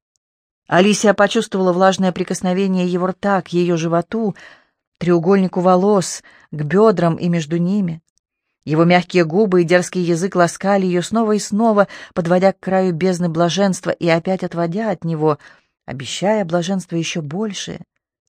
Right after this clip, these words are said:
Не в силах дышать, она жаждала удовлетворения. Пирс понял это. Коснувшись средоточия её желаний,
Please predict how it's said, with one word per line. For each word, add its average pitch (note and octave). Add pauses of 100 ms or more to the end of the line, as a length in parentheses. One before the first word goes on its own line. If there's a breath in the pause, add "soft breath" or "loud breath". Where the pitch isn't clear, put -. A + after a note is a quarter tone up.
(540)
Не G3
в E3
силах F3
дышать, F#3+
она F3+
жаждала E3
удовлетворения. E3 (320 soft breath)
Пирс D#3+
понял G3+
это. - (1080)
Коснувшись D#3+ (240 loud breath)
средоточия D#3+
её C#3+
желаний, D#3+